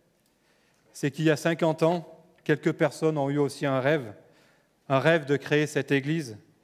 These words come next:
un rêve de la voir grandir. Et ils ont eu aussi la sagesse de laisser rêver d'autres générations, laisser d'autres générations mettre en place des projets. Alors nous aussi, nous voulons savoir laisser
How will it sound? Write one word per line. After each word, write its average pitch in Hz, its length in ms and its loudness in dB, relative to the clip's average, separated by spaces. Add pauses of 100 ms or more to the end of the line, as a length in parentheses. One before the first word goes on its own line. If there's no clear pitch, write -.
(440)
un 135 120 0
rêve 151 260 2
de 139 100 0
la 135 120 4
voir 127 220 0
grandir. 151 520 -2 (1300)
Et 135 80 2
ils 143 160 0
ont 156 100 2
eu 170 80 4
aussi 160 260 0
la 151 120 2
sagesse 147 420 0
de 143 80 -4
laisser 139 300 -2
rêver 139 320 0
d'autres 139 200 0
générations, 127 680 -4 (1200)
laisser 135 260 -2
d'autres 147 220 0
générations 147 580 0
mettre 139 240 -2
en 131 60 -2
place 131 260 -2
des 131 100 -2
projets. 131 440 -6 (1200)
Alors 143 240 0
nous 190 100 2
aussi, 180 340 0
nous 170 120 -4
voulons 151 240 -2
savoir 147 360 2
laisser 160 400 -2